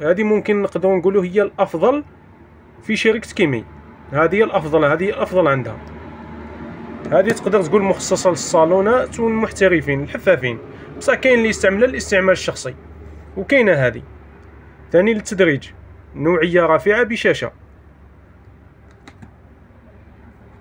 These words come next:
إذا حبيت تحوس على آلة حلا-، حلاقة، خير من أربعة هذو. وإذا تحوس وحدة للتنعيم اللي تنحي لك الزيرو مع البشرة تاع،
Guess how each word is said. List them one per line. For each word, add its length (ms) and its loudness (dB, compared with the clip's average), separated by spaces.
إذا 220 2
حبيت 460 0
تحوس 520 -2
على 300 0
آلة 140 2
حلا-، 320 2
حلاقة، 420 0
خير 380 -2
من 120 -2
أربعة 420 2
هذو. 140 -4
وإذا 200 2
تحوس 420 0
وحدة 340 2
للتنعيم 800 -2
اللي 140 -6
تنحي 340 -6
لك 140 -6
الزيرو 380 0
مع 380 0
البشرة 420 0
تاع، 540 -2